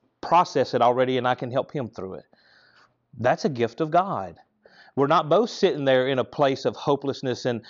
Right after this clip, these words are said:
one of us can help the other. That's still a God moment. You've got to be able to see that in, in the worst times of your life. We talked for an hour this morning. I needed that.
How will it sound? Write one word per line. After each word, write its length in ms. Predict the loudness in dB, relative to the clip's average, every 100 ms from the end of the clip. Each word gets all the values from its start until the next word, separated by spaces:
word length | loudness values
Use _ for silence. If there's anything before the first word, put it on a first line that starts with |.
| -20 -20 -20
one 340 | -10 -2 2 2
of 120 | 2
us 160 | 0 -2
can 160 | -4
help 260 | 0 -2 -2
the 160 | 0
other. 400 | 0 0 -4 -10 -20 -20 _ -20 -6
That's 180 | 0 0
still 280 | 2 2 2
a 40 |
God 300 | 4 2 0
moment. 560 | -4 -4 -4 -14 -20 -20 _ _ _ _
You've 160 | -4 2
got 240 | 2 0
to 80 | -2
be 100 | 0
able 200 | 0 0
to 60 | -6
see 260 | -2 0
that 260 | 2 2 0
in, 240 | -2 -2
in 180 | -4 -2
the 80 | -2
worst 340 | 0 -2 -2
times 260 | -4 -4 -4
of 100 | -4
your 120 | -2
life. 220 | 2 0 0
We 120 | -2
talked 280 | 0 0 2
for 120 | 0
an 60 |
hour 340 | 4 2 2 -4
this 180 | -8 -4
morning. 240 | -4 -2
I 120 | -4
needed 460 | -4 -4 -2 -4 -4
that. 360 | -4 -4 -8